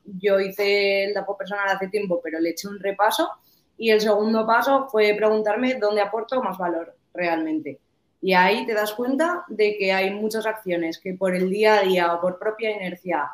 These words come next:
haces y ejecutas y demás, que no pasa nada si directamente las cortas, incluso si las delegas o las pospones.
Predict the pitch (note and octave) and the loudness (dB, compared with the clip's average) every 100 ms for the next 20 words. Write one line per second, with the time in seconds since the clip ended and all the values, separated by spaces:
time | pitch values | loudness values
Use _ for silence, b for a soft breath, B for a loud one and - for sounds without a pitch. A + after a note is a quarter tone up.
0 | - G#3 G3+ F3 F3 F#3 F3+ F#3 - A3 | 0 2 2 0 -4 -4 -6 -10 -8 -8
1 | G#3+ F3 E3+ - _ G3+ G3 F#3+ F#3+ F#3+ | -4 -4 -4 -8 _ -8 -6 -4 -2 -2
2 | F#3 F3+ G3 C#4+ - - _ _ _ - | -2 -2 0 -2 -4 -14 _ _ _ 4
3 | G#3 G3 - - A#3 B3 A#3 G3+ G3+ B3 | 6 6 2 -2 0 2 2 0 0 0
4 | D#4+ - - A3+ G#3+ G#3+ G#3+ G3+ F#3 E3+ | -2 -4 -4 0 0 0 -2 -4 -2 -2
5 | E3+ - A3 - E4 E4 - A3+ G3+ G3+ | -4 -6 -6 -2 -2 -4 -6 -6 -4 -6
6 | G3 F#3+ F#3+ F#3 F#3 F3+ G#3 F3+ F3+ F#3 | -2 0 2 2 0 -2 -2 -2 -2 0
7 | G#3+ D4 F4 - - G3+ F3+ - F3+ - | 2 2 0 -4 2 2 2 -2 -10 -6
8 | F#3+ F3 C#3+ | -4 -4 -6